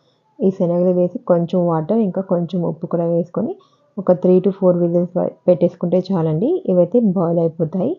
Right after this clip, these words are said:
ఇవి బాయిల్ అయ్యే లోపు అయితే మేము సేమియా క్యారెట్ పాయసం తినేద్దామని చెప్పి దీన్నైతే కుక్కర్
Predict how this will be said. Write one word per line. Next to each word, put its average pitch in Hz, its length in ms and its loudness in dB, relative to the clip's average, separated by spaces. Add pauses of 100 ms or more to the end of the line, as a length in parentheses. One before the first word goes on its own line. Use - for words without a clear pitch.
(400)
ఇవి 202 160 4 (100)
బాయిల్ 180 280 4
అయ్యే 180 160 6
లోపు 170 260 2
అయితే 170 360 0
మేము 202 280 2 (540)
సేమియా 180 320 2
క్యారెట్ 170 380 -2
పాయసం 170 380 -2
తినేద్దామని 165 540 -2
చెప్పి 165 260 -6 (240)
దీన్నైతే 170 380 -2
కుక్కర్ 170 400 -4